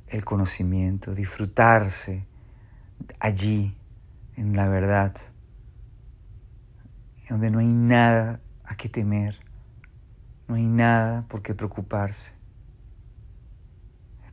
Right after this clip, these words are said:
pura felicidad plena. Allí es, allí es. Y todos hemos gozado de eso. En algún momento hemos estado allí. Simplemente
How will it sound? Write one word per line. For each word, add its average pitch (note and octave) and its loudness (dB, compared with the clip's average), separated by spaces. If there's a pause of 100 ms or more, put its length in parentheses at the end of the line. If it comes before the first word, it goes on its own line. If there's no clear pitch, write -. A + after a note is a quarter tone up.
pura A#2+ 0
felicidad G#2 -2
plena. G2+ -8 (640)
Allí G2+ 2
es, - -8 (760)
allí G2+ -4
es. - -10 (1500)
Y B2 -2
todos D3+ 4 (100)
hemos G#2+ 0
gozado G#2+ 2 (1120)
de G2+ -2
eso. - -8 (480)
En G#2 -2
algún A2 2
momento C3+ 4 (1080)
hemos G2+ -2
estado G#2 6
allí. G#2+ 2 (1500)
Simplemente G2+ -4